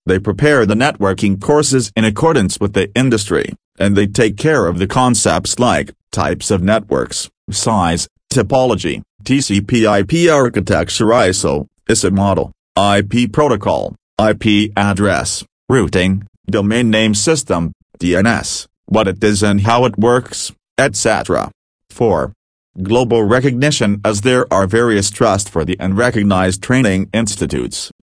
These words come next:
cetpa Infotech is an iso certified training company and its certificates are globally accepted. This will be a plus point for you because being certified with the globally recognized certification will help you to get more attention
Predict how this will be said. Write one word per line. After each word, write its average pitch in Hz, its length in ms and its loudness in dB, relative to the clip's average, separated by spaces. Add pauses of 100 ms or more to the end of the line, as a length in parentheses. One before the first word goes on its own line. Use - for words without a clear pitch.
cetpa - 640 -2
Infotech 98 640 0
is 90 100 -2
an 101 140 0
iso 120 420 0
certified 101 640 0
training 104 400 0
company 104 480 0
and 95 220 0
its 90 160 -2
certificates 101 760 -2
are 110 80 2
globally 104 540 0
accepted. 101 600 -2 (120)
This 101 280 -2
will 92 60 -2
be 101 120 -2
a 92 60 0
plus 113 380 0
point 101 360 -2
for 101 140 -2
you 107 180 2
because 98 420 0
being 107 360 0
certified 98 640 0
with 101 180 -2
the 107 100 0
globally 113 540 2
recognized 101 640 0
certification 104 1000 0
will 113 220 0
help 104 360 0
you 101 140 2
to 101 140 -2
get 101 280 -2
more 98 240 2
attention 101 640 0